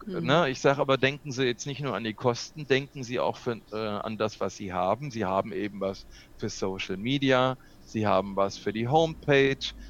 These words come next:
Speaker 2: Sie haben was“, ja, finde ich auch 'ne coole Idee, die E-Mail-Signatur. Manche haben Logo und die
Speaker 1: Mhm.
Speaker 2: anderen können halt 'n Film einbinden in die E-Mail-Signatur.
Speaker 1: Mhm.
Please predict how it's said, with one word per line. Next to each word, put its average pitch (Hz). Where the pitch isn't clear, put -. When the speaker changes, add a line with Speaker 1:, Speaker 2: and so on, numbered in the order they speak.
Speaker 2:
Sie 110
haben 101
was“, -
ja, 127
finde 123
ich -
auch 131
'ne 131
coole 127
Idee, 120
die 113
E-Mail-Signatur. 139
Manche 117
haben 110
Logo 139
und 180
die -
Speaker 1:
Mhm. -
Speaker 2:
anderen 117
können 143
halt 151
'n 170
Film 196
einbinden 98
in 101
die 101
E-Mail-Signatur. 104
Speaker 1:
Mhm. 185